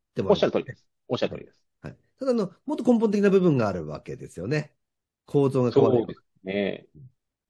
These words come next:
Speaker 2: うん、なんか、何を根本と置くのか難しいところもありますけど。
Speaker 1: <laughs> まあ、検索ですかね、一番は。
Speaker 2: 検索、そうですね。なんで、求職者側の変化っていうのが、まあ、大きい部分はありますよね。
Speaker 1: うん。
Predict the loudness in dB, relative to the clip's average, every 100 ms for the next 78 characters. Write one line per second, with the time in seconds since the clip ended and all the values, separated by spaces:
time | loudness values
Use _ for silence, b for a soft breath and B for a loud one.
0 | _ _ _ _ _ _ -4 -2 0 0
1 | 0 2 0 -2 _ _ -4 2 4 4
2 | 4 2 2 0 0 0 4 4 4 0
3 | 0 -2 2 2 2 0 -2 -2 -6 -10
4 | -6 -2 0 -2 -4 _ -2 0 4 4
5 | 4 0 0 2 2 0 -6 -4 -6 -10
6 | -10 -10 -10 -8 0 2 4 2 4 4
7 | 4 2 2 -4 -4 -4 -8 _ -6 4
8 | 4 4 0 2 4 8 8 6 4 2
9 | 0 0 -2 -2 -4 -6 -16 _ _ _
10 | -4 -2 0 0 0 -4 -4 -4 -4 -6
11 | -8 -8 -10 -12 -12 -10 -10 _ _